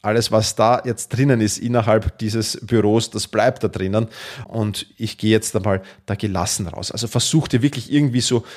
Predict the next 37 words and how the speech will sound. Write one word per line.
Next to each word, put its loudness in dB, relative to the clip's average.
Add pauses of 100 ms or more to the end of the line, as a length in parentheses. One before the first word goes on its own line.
(460)
ein, 2
zwei, 4
drei 6
Punkte 2
zusammenzustellen, 0
die 2
so 0
ein 0
Ritual 2
haben 2
können. -2
Für 0
mich 0
war 4
Danke 0
sagen 2 (320)
immer 4 (300)
eine 2
wunderbare 4
Sache. 2 (200)
So -4 (180)
war, -6
war -6
so 0
wirklich 0
ein 0
schönes 2
Verabschiedungsritual 2
und 2
ich -2
bin 0
nochmal 2
so -2
mit 0
einem -2
guten 4
Gefühl, 2